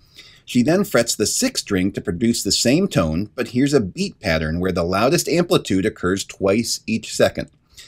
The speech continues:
So the beat frequency two times per second must be two hertz. Assuming the fifth string is in perfect tune,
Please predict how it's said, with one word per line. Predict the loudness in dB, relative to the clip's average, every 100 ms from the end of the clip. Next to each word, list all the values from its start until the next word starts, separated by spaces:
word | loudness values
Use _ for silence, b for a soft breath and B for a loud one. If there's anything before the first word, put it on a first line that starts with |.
| B
So | 0 2
the | 2
beat | -2 -4 -4 -4
frequency | -4 -2 -2 -4 -4 -4
two | 0 0
times | 0 -2 -2
per | -4
second | -4 -4 -6 -10
must | -6 -8 -4
be | -6 -8
two | -2 -2 0
hertz. | 0 0 -2 -16 _ _ _ _ b b b b
Assuming | -2 2 4 4
the | 2
fifth | 4 2 2
string | -4 2 4
is | 4
in | 0 -2
perfect | 0 2 0 -2
tune, | -4 -4 -4